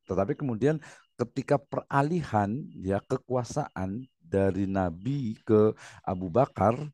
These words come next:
ya, radhiyallahu anhu, ya, kemudian dari Abu Bakar ke Umar bin Khattab, dari Umar bin Khattab ke Utsman bin Affan, sampai ke Ali bin Abi Thalib.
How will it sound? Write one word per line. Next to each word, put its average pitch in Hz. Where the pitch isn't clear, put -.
ya, 98
radhiyallahu 98
anhu, 98
ya, 104
kemudian 101
dari 101
Abu 95
Bakar 147
ke 117
Umar 131
bin 101
Khattab, 139
dari 98
Umar 101
bin 92
Khattab 104
ke 170
Utsman 113
bin 107
Affan, 135
sampai 117
ke -
Ali 147
bin 113
Abi 104
Thalib. 95